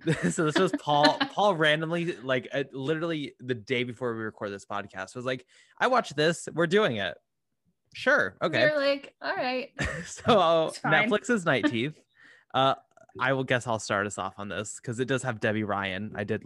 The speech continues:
Speaker 1: like, I s-, didn't know she was
Speaker 2: Queen.
Speaker 1: in it and I screamed. Um, this
Speaker 2: <laughs>
Speaker 1: is a Netflix vampire film, takes place in L A, about these two vampires and this guy, like, they're gonna go around and kill a bunch of people, and it's very convoluted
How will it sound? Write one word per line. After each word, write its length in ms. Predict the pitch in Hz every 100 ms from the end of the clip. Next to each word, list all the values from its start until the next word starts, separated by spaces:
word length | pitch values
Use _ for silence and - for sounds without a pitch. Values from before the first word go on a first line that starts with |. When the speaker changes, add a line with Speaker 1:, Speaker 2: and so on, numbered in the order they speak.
| 101
Speaker 1:
like, 300 | - 101 107
I 100 | 110
s-, 160 | 120 -
didn't 240 | - 135
know 100 | 135
she 120 | 127 -
was 100 | 113
Speaker 2:
Queen. 80 |
Speaker 1:
in 80 | 120
it 140 | 131 120
and 100 | 117
I 80 |
screamed. 800 | 107 - - 113 104 95 82 87 - - - - - 277
Um, 360 | 320 - 285
this 340 | 285 285 311 -
Speaker 2:
<laughs> 20 |
Speaker 1:
is 100 | 226
a 80 | 233
Netflix 560 | 208 - 233 233 - -
vampire 720 | 147 156 160 196 196 147 135
film, 320 | - 120 127
takes 200 | 156 170
place 240 | - 185 180
in 80 | 190
L 260 | 143 127
A, 280 | 120 117 113 - _ _ 110
about 160 | 113
these 120 | 113
two 160 | - 180
vampires 960 | 180 175 165 170 156 151 151 147 147
and 100 | 95
this 160 | 101 -
guy, 800 | 120 120 131 127 127 127 127 113 -
like, 200 | 104 107
they're 120 | 101 104
gonna 200 | 113 120
go 180 | 139
around 520 | 139 139 139 139 139 135
and 220 | 101 -
kill 260 | - 120
a 60 | 131
bunch 240 | 131 123
of 60 | 131
people, 380 | 131 123 127 117
and 100 | 107
it's 100 | 95
very 260 | 101 117
convoluted 920 | 127 143 147 135 135 135 131 127 127